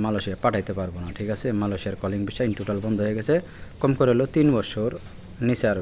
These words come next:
কলিং খুলবো নাকি সেটা পরের চিন্তা, তবে আনুমানিক তিন বছর। যাই হোক, আপনি, আমার অনুরোধ রইল পুরো ভিডিওটা দেখার, দেখার পরে যদি ভালো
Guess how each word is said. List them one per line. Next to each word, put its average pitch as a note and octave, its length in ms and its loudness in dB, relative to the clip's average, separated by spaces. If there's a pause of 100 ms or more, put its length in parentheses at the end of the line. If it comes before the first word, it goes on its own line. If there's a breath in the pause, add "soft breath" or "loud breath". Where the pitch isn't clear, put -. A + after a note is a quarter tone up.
(280)
কলিং G#2+ 200 0 (100)
খুলবো C#3 320 4
নাকি C#3+ 200 2
সেটা C#3 140 2 (120)
পরের C3 260 4
চিন্তা, F#2+ 260 -2 (760 loud breath)
তবে A#2+ 180 6 (100)
আনুমানিক C#3 420 6
তিন A#2+ 100 6 (120)
বছর। F2+ 280 -4 (1160 loud breath)
যাই A#2 200 6
হোক, D#3 140 4 (1800)
আপনি, C#3 180 4 (1080)
আমার G#2+ 180 0 (100)
অনুরোধ C3 360 4
রইল G#2+ 140 2 (220)
পুরো B2 220 4
ভিডিওটা G#2 260 0 (160)
দেখার, F#2 260 -4 (100)
দেখার A#2+ 280 4
পরে B2 220 4
যদি G#2 220 0
ভালো G#2+ 140 2